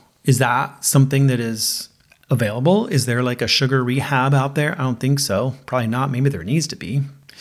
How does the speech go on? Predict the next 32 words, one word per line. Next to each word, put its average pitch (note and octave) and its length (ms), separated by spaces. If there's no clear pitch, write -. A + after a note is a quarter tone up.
But B2+ 420
can D3 460
you C3 680
sort B2+ 300
of A#2 300
mimic C3 500
that? E3+ 380
It's C#3 180
really D#3 160
hard A#2+ 220
to G2+ 60
do. - 320
It'd B2+ 120
be C3 100
really C3 220
hard B2 360
to A2 340
have A#2 380
that A#2+ 200
kind C3 180
of A#2 100
an A#2 100
intervention C3 840
and A#2 180
to A#2 380
have B2 500
no C3 340
access B2+ 440
to B2+ 100
sugar. B2 540
It's C#3+ 240
everywhere, G2+ 680